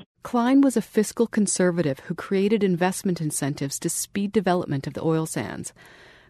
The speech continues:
Critics argued that regulators approved oil sands projects without considering the cumulative effects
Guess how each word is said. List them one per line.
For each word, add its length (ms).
Critics 320
argued 360
that 160
regulators 560
approved 560
oil 180
sands 300
projects 580
without 340
considering 560
the 80
cumulative 560
effects 520